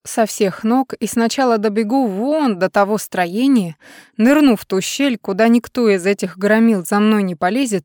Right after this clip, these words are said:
то «Не стоит фантазировать о побеге, это бесполезно», прервал построение моего плана Риер. «Я намного быстрее тебя и поймаю раньше, чем ты и пару шагов сделаешь.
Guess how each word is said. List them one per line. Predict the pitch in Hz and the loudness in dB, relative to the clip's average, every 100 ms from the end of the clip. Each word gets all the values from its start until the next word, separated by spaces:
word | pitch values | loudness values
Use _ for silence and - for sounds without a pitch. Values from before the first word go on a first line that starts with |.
| - | -4
то | 226 208 - _ _ _ _ - | -4 -4 -6 _ _ _ _ -8
«Не | 202 214 | -2 -2
стоит | - - 254 233 | -2 2 4 4
фантазировать | - 220 220 220 208 220 202 196 | 2 0 2 2 4 2 2 0
о | 202 | 0
побеге, | 226 190 180 151 160 147 _ | 0 2 -2 -2 -8 -10 _
это | 196 226 202 | 0 2 2
бесполезно», | 185 185 - 202 190 170 165 165 165 - _ _ _ _ _ _ _ | -2 -4 -2 0 0 0 -4 -6 -10 -12 _ _ _ _ _ _ _
прервал | 208 196 202 240 254 | 0 2 4 2 0
построение | - 196 - 214 220 226 208 202 | -4 -8 -2 0 2 2 2 0
моего | 208 202 202 | 0 0 -4
плана | 190 233 240 240 247 | 0 2 4 4 2
Риер. | 247 190 170 151 - _ _ _ _ - | 0 -2 -4 -10 -20 _ _ _ _ -8
«Я | 202 214 202 | 0 2 4
намного | 190 190 190 185 196 | 2 0 0 0 0
быстрее | 214 - 285 294 208 | 0 -2 -2 0 0
тебя | - 180 160 160 - _ _ | 0 -2 0 -2 -4 _ _
и | 254 | -4
поймаю | 240 247 247 254 240 208 | 0 2 4 4 4 4
раньше, | 233 285 233 - 180 | 2 0 0 -2 -6
чем | - 220 208 | -2 -2 0
ты | - 208 | 0 0
и | |
пару | 190 202 196 | 2 0 0
шагов | - 190 262 226 | -2 0 0 -2
сделаешь. | 165 160 185 147 151 - - | -4 -2 -2 -2 -8 -12 -16